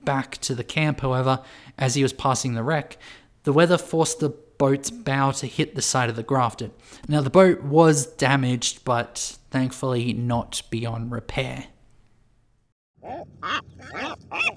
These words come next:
The cabin that the Grafton crew had made was adequate,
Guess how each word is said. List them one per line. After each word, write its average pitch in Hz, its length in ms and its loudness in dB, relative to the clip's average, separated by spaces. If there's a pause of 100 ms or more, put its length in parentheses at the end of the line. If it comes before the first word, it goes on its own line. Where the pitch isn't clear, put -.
(1800)
The 185 200 2
cabin 196 500 4
that 185 220 0
the 170 140 -2
Grafton 147 540 0
crew 139 360 2
had 135 220 -2
made 120 360 0
was 120 540 -2 (800)
adequate, 147 600 0